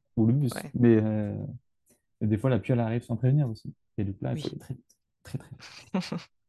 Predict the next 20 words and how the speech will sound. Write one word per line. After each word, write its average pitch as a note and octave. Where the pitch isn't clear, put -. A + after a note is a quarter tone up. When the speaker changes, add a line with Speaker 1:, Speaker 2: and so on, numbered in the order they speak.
Speaker 2:
Ok, D#3
c'est -
le C#3+
secret, C#3+
c'est -
bon D#3
à D3+
savoir -
ça. -
<laughs> D4
Quand F3+
tu D#3+
retournes D#3
chez E3
tes D3+
parents, D3
euh, D3
j'imagine, C#3+
euh, -
enfin, -